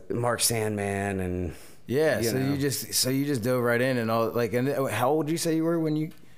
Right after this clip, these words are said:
Speaker 1: Uh, I was twelve.
Speaker 2: So, damn, so from twelve on, you were just like,
Speaker 1: Yeah, I was
Speaker 2: hooked.
Speaker 1: like, "This is the thing.
Speaker 2: Yeah.
Speaker 1: That's the thing to do. It, this is the coolest."
Speaker 2: Yeah.
Speaker 1: Like, nothing's cooler than what the bass can do. You know?
Speaker 2: Yeah.
Speaker 1: And everybody plays guitar, so.
Speaker 2: Yeah.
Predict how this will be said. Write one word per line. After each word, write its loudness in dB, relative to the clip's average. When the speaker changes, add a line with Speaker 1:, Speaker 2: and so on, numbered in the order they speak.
Speaker 1:
Uh, -4
I 0
was -2
twelve. 0
Speaker 2:
So, -2
damn, 0
so -4
from -2
twelve 2
on, 2
you 2
were 0
just -2
like, -2
Speaker 1:
Yeah, -10
I -6
was 2
Speaker 2:
hooked. 4
Speaker 1:
like, 0
"This 2
is 0
the 0
thing. 2
Speaker 2:
Yeah. 0
Speaker 1:
That's 2
the -2
thing 2
to 0
do. 0
It, -4
this 2
is 0
the -2
coolest." -2
Speaker 2:
Yeah. 2
Speaker 1:
Like, 0
nothing's 2
cooler 0
than 0
what -2
the -2
bass 0
can -2
do. -4
You -2
know? 2
Speaker 2:
Yeah. 2
Speaker 1:
And 0
everybody 2
plays 0
guitar, -12
so. -10
Speaker 2:
Yeah. 2